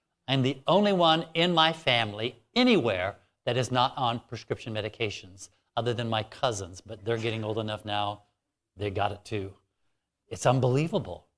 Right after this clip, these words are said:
Now, my family, um, happens to be very fluffy too.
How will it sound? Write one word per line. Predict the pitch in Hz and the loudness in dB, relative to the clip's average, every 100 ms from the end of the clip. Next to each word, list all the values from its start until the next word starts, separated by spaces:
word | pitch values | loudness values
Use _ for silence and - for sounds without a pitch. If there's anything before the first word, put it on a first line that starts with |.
| _ _ _ - | _ _ _ 0
Now, | 139 165 - - | 4 4 0 -2
my | 113 120 | 2 2
family, | - 147 165 123 120 - _ _ _ | 2 2 2 0 -2 -6 _ _ _
um, | 113 110 | 0 0
happens | - - 120 123 120 - | -2 2 4 4 -2 -2
to | |
be | 113 117 | 0 2
very | 113 113 | 4 2
fluffy | 110 - 147 113 98 | 0 0 -2 -2 -10
too. | - 131 87 | -2 -2 -2